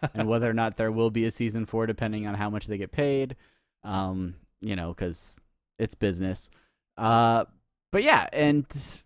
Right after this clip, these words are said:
Speaker 2: that I want, I wanna, before we, before we close on the live stream, Brandon, I, I wanna say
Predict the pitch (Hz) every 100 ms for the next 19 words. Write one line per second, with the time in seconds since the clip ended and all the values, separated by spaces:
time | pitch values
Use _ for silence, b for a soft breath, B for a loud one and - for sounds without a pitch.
0 | _ _ _ _ _ _ 143 175 - 160
1 | 175 214 180 202 196 - - 135 143 -
2 | 196 208 202 160 - 139 - 180 170 -
3 | - 139 117 110 104 113 107 104 104 101
4 | - 101 98 101 101 98 - _ _ _
5 | 120 123 - 127 147 165 - - 110 92
6 | 90 90